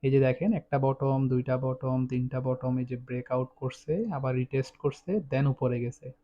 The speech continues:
আপনি এখানেও এন্ট্রি নিতে পারেন, রিটেস্টেও এন্ট্রি নিতে পারেন, কোনো সমস্যা নাই। এসএল হবে আপনার ট্রিপল বটম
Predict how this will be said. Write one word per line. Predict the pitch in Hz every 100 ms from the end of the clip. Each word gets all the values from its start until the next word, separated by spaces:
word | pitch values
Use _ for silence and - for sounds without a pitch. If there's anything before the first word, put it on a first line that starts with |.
| -
আপনি | - 135 127 -
এখানেও | 127 - 147
এন্ট্রি | 151 139 156
নিতে | 151 160
পারেন, | 156 175 190
রিটেস্টেও | 135 127 131 - 139
এন্ট্রি | 139 143
নিতে | 143 151
পারেন, | 160 202
কোনো | 233 143
সমস্যা | 147 151 151 - 160
নাই। | 220 214
এসএল | 135 131
হবে | 135 147
আপনার | 147 - 190 254 _ _ _ _ _ - - - _
ট্রিপল | 143 143 139
বটম | 139 139 139